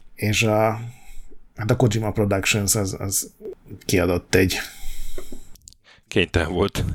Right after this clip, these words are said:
Speaker 2: <laughs> igen, kiadni egy nyilatkozatot.
Speaker 1: Ne-, nem azt mondták, érdekes módon nem azt mondták ki, hogy nem Kojima ölte meg a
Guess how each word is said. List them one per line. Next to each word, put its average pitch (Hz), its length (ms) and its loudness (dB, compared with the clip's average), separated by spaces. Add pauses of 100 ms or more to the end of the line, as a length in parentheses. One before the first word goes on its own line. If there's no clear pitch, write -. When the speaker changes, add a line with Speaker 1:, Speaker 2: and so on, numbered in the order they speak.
(120)
Speaker 2:
<laughs> - 300 -8
igen, - 280 -12
kiadni 92 360 0
egy 87 100 -4
nyilatkozatot. 92 760 2
Speaker 1:
Ne-, 160 160 0 (240)
nem 202 260 8
azt 196 180 4
mondták, 139 460 4
érdekes 190 400 8
módon 175 180 4
nem 285 160 6
azt - 200 2
mondták 113 360 0
ki, - 120 0
hogy 101 100 0
nem 104 160 -2
Kojima 110 440 -4
ölte 101 300 -2
meg 101 220 -2
a 104 160 -2